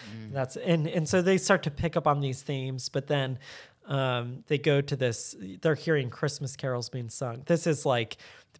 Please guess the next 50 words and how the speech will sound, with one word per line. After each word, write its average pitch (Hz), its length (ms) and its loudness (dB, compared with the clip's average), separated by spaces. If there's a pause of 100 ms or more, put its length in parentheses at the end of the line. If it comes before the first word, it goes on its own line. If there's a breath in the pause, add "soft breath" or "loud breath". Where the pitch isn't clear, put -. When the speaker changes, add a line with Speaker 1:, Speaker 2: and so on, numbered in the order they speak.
Speaker 2:
birth 139 300 6
of 139 120 0
Christ 120 460 2
that's 131 200 0
being 127 200 -4
set 135 300 -2
up. 131 180 0
And 131 80 0
if - 140 -6
you've 139 180 -4
never 151 200 0
read 156 180 2
the 151 40 0
Bible, 175 600 4
you're 139 100 -4
not 147 220 4
gonna 160 100 4
get 147 200 2
this, - 220 -8
because - 320 -4
what 147 140 4
happens 180 440 4
next 160 360 4
is 143 140 -2
there's 151 180 4
this 147 220 2
battle 143 640 6 (240 loud breath)
between 156 300 0
Harry 185 580 4
and 165 120 2
a 143 60 4
snake. 175 580 4 (440 loud breath)
Okay, 156 520 4
you've, 139 280 0
again, 160 420 2
the 135 80 2
Bible's 143 480 4
gonna 156 340 2
unlock 165 460 0
this 135 240 -2
for 127 240 -2
you. 123 280 -2 (300 loud breath)
And, 151 200 2
Speaker 1:
Mm-hmm. 123 240 -4
Speaker 2:
and 143 120 2
what 147 160 2
happens 160 800 -4
is 123 460 -6
the 147 100 -4
snake 143 840 -4